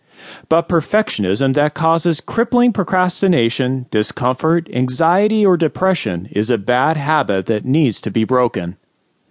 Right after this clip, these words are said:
This book discusses a variety of ways that you can work to break your bad perfectionism habits. It will help you to return to the type of good perfectionism that lets you see how to strive for excellence but without beating yourself up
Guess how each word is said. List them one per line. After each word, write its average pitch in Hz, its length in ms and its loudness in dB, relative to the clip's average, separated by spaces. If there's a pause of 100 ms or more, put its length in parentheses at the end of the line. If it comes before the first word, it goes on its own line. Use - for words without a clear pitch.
(400)
This 180 360 0
book 170 340 0
discusses 170 680 -2
a 123 80 2
variety 165 540 2
of 185 140 2
ways 135 360 2
that 127 80 0
you 143 140 0
can 147 240 0
work 175 260 2
to 131 120 0
break 151 320 0
your 110 100 2
bad 131 400 0
perfectionism 117 760 0
habits. 120 600 -4 (720)
It 143 60 0
will 160 160 4
help 220 240 2
you 220 100 2
to 185 100 0
return 165 480 0
to 120 120 -4
the 113 100 0
type 160 380 -2
of 110 320 0 (180)
good 147 240 2
perfectionism 127 880 -2
that 131 240 0
lets 160 240 0
you 143 80 2
see 170 380 0
how 113 160 0
to 113 100 0
strive 131 380 0
for - 200 -6
excellence 101 540 -4
but 95 240 -4
without 113 440 0
beating 156 280 2
yourself 110 420 0
up 160 320 0